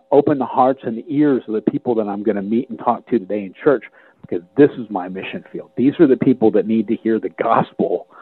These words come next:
Uh, <laughs> there's a lot of lost people in there, for one, and then there's a lot of blind people, and there's a lot of,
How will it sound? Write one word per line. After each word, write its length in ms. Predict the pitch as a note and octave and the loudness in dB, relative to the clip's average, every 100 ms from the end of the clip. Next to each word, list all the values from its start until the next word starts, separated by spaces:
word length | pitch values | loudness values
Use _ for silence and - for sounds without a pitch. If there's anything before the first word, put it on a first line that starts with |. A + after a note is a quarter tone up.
| - - - - | -20 -20 -20 -10
Uh, 460 | G2+ G2 - A2 C#3 | -6 -4 -4 -2 -2
<laughs> 60 | |
there's 200 | - C#3+ | -2 -2
a 40 | A#2 | 0
lot 260 | A2+ B2 | 2 2
of 120 | B2+ A2+ | 2 2
lost 360 | A#2+ C3+ - | 2 2 2
people 320 | D#3 D#3+ A2+ G2+ | 2 2 0 -2
in 80 | |
there, 160 | G#2 G2 | -4 -4
for 140 | G#2+ | -4
one, 340 | G2 C3 G#2 F#2+ _ - - | 0 2 0 -4 _ -20 -12
and 140 | G2+ | -4
then 100 | D3+ | 2
there's 160 | A#3 C3+ | 2 4
a 40 | |
lot 280 | A2+ A#2+ B2 | 4 4 4
of 120 | F#2+ | 2
blind 460 | F#2 A#2 B2+ C3 - | 0 0 0 0 0
people, 200 | A#2+ G2 | -2 -2
and 80 | F#2+ | -2
there's 140 | G2+ A2 | -4 -6
a 40 | |
lot 240 | G#2+ B2 | 0 0
of, 80 | A2+ | 0